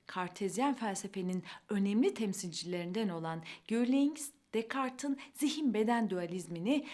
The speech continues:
mantıksal anlamda çözmeye çalışmıştır. Descartes'in kogitosunu kabul etmiş ve evreni anlayabilmek için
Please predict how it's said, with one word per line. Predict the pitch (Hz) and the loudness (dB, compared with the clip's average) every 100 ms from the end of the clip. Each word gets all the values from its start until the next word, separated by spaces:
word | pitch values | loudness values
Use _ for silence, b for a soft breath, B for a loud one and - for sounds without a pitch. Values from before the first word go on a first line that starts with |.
| B | B
mantıksal | 185 185 220 - - 254 247 | -2 -2 -4 -4 0 0 0
anlamda | - 196 175 156 190 247 254 - | 0 0 0 -2 0 0 -2 -12
çözmeye | - 220 185 185 165 | -2 -2 0 -2 -4
çalışmıştır. | - - - - - - - - - _ B B B - | -8 -8 -10 -8 -8 -10 -12 -16 -20 _ B B B -2
Descartes'in | 311 320 339 302 - 269 240 - | 0 2 2 2 2 2 2 0
kogitosunu | - 180 170 294 - 214 - 180 | -8 -6 -2 -2 -2 -6 -4 -6
kabul | - 170 160 339 | -6 -8 -2 0
etmiş | 320 - 185 - | 0 -4 -6 -4
ve | 175 165 B - | -4 -8 B 4
evreni | 285 277 277 254 | 6 8 6 6
anlayabilmek | 190 196 208 214 240 285 302 | 2 2 2 2 2 2 0
için | - 285 | -2 0